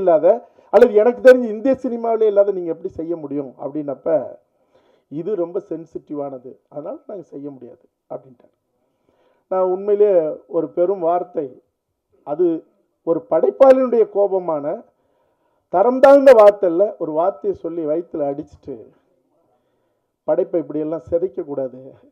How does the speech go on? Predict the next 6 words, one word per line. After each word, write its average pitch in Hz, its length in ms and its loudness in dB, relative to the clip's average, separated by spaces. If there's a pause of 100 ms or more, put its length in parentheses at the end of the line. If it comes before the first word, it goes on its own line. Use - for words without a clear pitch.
(280)
அப்படின்னு 143 320 -16
சொல்லிட்டு 147 360 -14
வந்துட்டேன். 151 360 -20 (1500)
படைப்பை 185 360 -4 (120)
பார்த்தாங்க, 156 440 -8 (440)
பார்த்துட்டு 147 500 -12